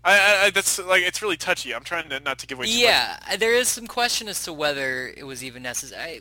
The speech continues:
Speaker 2: yeah, we can assume it kind of was necessary for, for them to get involved. I, it's a little weird. I mean, it's a little weird.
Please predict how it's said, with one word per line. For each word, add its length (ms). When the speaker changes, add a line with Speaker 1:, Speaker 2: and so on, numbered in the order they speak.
Speaker 2:
yeah, 160
we 80
can 140
assume 300
it 100
kind 240
of 60
was 120
necessary 480
for, 240
for 120
them 180
to 60
get 140
involved. 420
I, 280
it's 460
a 60
little 220
weird. 320
I 80
mean, 320
it's 140
a 60
little 180
weird. 160